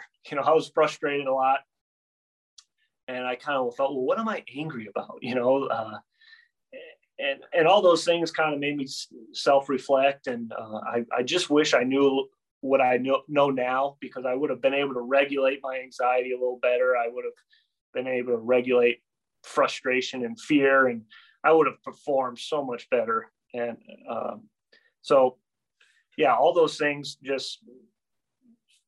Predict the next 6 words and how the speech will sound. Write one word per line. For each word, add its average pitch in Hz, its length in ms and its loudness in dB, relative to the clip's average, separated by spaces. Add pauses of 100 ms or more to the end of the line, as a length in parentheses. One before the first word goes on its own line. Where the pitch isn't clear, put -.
(460)
steered 139 440 0
me 123 180 -4
into 117 520 -4
a, 117 260 -4
a 120 40 -4
psychological 110 1000 0